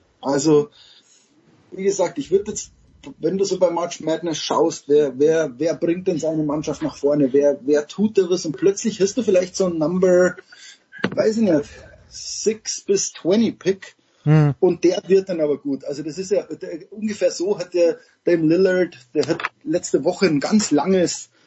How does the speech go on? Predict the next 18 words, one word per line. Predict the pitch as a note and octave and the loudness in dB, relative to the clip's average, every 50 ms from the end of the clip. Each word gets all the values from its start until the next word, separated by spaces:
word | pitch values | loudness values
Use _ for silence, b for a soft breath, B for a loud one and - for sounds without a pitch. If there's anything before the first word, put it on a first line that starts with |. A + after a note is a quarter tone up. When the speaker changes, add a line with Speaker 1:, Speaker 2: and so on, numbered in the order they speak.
| _ _ - | _ _ -4
Speaker 1:
Postgame-Interview | - E3 F#3+ G#3 - - F#3+ E3 D3 C#3+ D3 D3 C#3+ D3+ C3+ A2 A#2+ C3+ B2+ A2+ | 0 0 0 0 0 0 0 0 0 0 -4 -2 0 0 0 0 0 -2 -2 -2
gegeben, | B2 A2+ - B2+ B2+ C3+ C3+ D#3 E3+ E3+ - _ - _ b b b b b b b b b - - - | -4 -4 0 2 2 4 2 2 -2 -8 -12 _ -20 _ b b b b b b b b b -18 -10 -4
ähm, | C#3+ D3 E3 E3 E3 - - - | 0 2 2 2 2 0 -2 -2
wo | D3 D3+ | 0 2
der | D#3 - - - | 4 4 4 2
dann | F3+ F3 D#3 | 2 -2 -2
sagt, | - E3+ E3+ E3+ - - _ _ _ _ _ _ _ | 0 0 0 0 0 -8 _ _ _ _ _ _ _
„The | - - | -20 -20
spotlight | - - - D3 E3+ - G3 F#3 F3+ F3 | -14 -10 -8 -8 -4 0 2 2 2 2
was | E3 C#3+ D3 | 0 -6 -6
never | D#3+ D#3+ D#3+ E3 F3 D#3+ | -4 -4 -2 -2 -2 -2
on | D#3+ F3+ F#3 | -2 -2 -4
me.“ | D#3+ B2 - - _ _ _ _ _ _ _ _ | -4 -6 -8 -10 _ _ _ _ _ _ _ _
Also | - C#3+ D3 D#3 - | -12 -10 -8 -4 0
Speaker 2:
Mhm. | D#3+ | 2
Speaker 1:
I'm, | D3+ C3 B2+ C3 b b b b b b b - | 2 2 2 0 b b b b b b b -4
I | F3 E3+ | -2 -2
know | E3+ E3+ F#3 G3+ G#3 A3 | 0 2 2 4 4 4